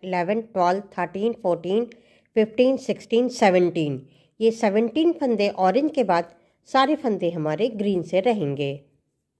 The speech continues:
ये हमारी रो फ़ाइव, जिसमें मैंने ग्रीन को ग्रीन से किया है, इस लास्ट वाले ग्रीन को हम ऑरेंज कर देंगे, और यहाँ से फिर जितने भी फंदे ऑरेंज के हैं, उन्हें हम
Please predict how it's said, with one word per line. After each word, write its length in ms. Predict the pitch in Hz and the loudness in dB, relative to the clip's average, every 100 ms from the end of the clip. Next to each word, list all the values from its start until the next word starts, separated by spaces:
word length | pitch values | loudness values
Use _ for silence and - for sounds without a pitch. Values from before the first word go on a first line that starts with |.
| _ _ _ _ _ _ _ _ _ _ _ _ _ _ _ _ 202 | _ _ _ _ _ _ _ _ _ _ _ _ _ _ _ _ -6
ये 140 | 269 | -4
हमारी 320 | 262 196 185 | -2 -2 0
रो 180 | 170 175 | 0 -2
फ़ाइव, 400 | 170 175 196 285 - _ _ _ | -2 -2 -2 -4 -10 _ _ _
जिसमें 280 | 214 262 370 | -6 -2 2
मैंने 300 | 311 247 233 185 | 2 4 2 2
ग्रीन 300 | 185 190 175 | -2 -2 -2
को 180 | 185 160 | -2 -2
ग्रीन 240 | 160 220 | 0 -2
से 160 | 220 302 | -2 -4
किया 220 | 262 247 | -2 -2
है, 240 | 220 226 - _ _ - | 0 -4 -4 _ _ -4
इस 240 | 220 - | -2 -2
लास्ट 380 | 180 185 240 - | 0 2 2 -2
वाले 220 | 302 269 202 | -2 0 -2
ग्रीन 280 | 202 202 190 | -2 -4 -2
को 160 | 190 | -4
हम 220 | 170 226 - _ _ _ _ 233 | -2 -4 -6 _ _ _ _ 0
ऑरेंज 360 | 226 175 156 | 2 2 -2
कर 220 | - 151 139 | -4 -6 -6
देंगे, 440 | 147 139 143 135 - _ _ - - - - | -6 -6 -6 -8 -14 _ _ -20 -20 -16 0
और 180 | 185 170 | 2 2
यहाँ 320 | 214 233 302 | 0 0 0
से 140 | 302 | 0
फिर 180 | 277 247 | -2 -2
जितने 320 | 196 226 254 | -2 2 2
भी 120 | 240 233 | 2 0
फंदे 360 | 208 180 180 | -2 0 0
ऑरेंज 380 | 165 170 226 269 | 2 2 2 -2
के 120 | - 196 | -6 -4
हैं, 200 | 180 196 - _ _ _ - | -2 -4 -6 _ _ _ 0
उन्हें 200 | 247 226 | 2 4
हम 300 | 185 190 | 0 -6